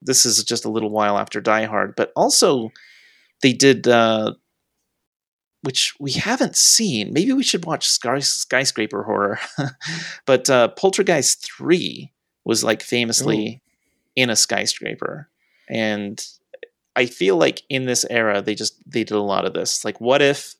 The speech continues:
Speaker 1: in a building? And it wasn't even, like, a Die Hard thing.
Speaker 2: <laughs>
Speaker 1: It, it,
Speaker 2: And
Speaker 1: it
Speaker 2: Anna
Speaker 1: was
Speaker 2: Nicole Smith had her big movie breakthrough <laughs> in the,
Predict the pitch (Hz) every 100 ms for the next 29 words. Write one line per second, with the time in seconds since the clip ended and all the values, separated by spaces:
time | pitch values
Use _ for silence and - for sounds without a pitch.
0 | _ 123 104 92 87 - - _ _ _
1 | _ _ _ _ _ _ _ _ _ _
2 | _ _ _ _ 131 139 127 170 214 196
3 | 180 170 147 120 110 113 120 110 98 -
4 | - - _ _ - - _ - _ _
5 | _ - 127 - 127 117 117 135 117 117
6 | 117 - 110 - 113 104 104 98 101 92
7 | 90 92 95 - - _ - - 113 104
8 | 98 95 - _ - 90 - - 127 143
9 | 113 113 120 120 -